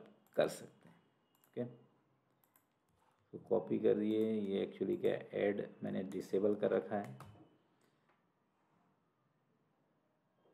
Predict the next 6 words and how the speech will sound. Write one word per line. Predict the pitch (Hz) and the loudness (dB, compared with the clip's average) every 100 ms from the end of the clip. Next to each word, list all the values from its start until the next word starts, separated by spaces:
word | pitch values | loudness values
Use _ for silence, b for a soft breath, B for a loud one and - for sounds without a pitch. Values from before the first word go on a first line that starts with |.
| _ _ _ _ _ _ _ _ _ _ _ _ _ | _ _ _ _ _ _ _ _ _ _ _ _ _
ठीक | - | -4
है, | 101 | 0
I | 98 | 2
will | 95 92 | 0 0
copy | - 101 - | 2 4 6
this | 113 117 | 6 4